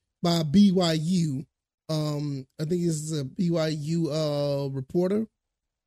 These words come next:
said B Y U was one of his top schools. The other schools were Vanderbilt, Eastern Michigan, U N C Charlotte, and uconn.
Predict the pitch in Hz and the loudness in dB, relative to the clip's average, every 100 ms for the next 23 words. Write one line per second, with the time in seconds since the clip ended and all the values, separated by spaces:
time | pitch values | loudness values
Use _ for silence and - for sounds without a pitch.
0 | _ _ _ _ _ _ _ - 240 214 | _ _ _ _ _ _ _ -4 2 8
1 | 269 277 240 254 240 170 208 202 190 - | 10 8 8 6 6 4 4 4 4 4
2 | 208 170 - - 180 - _ - _ _ | 0 0 -6 -2 -2 -2 _ -20 _ _
3 | _ _ _ _ _ _ 190 208 180 233 | _ _ _ _ _ _ 2 2 2 2
4 | 180 151 180 214 185 156 135 175 190 - | 4 4 4 4 4 0 -2 0 -2 0
5 | 190 202 151 160 143 151 156 226 208 185 | 2 2 2 -2 -2 -2 4 6 6 4
6 | 208 175 196 202 180 131 147 147 190 - | 0 0 0 0 0 -2 -4 0 -2 -2
7 | 147 98 | -8 -10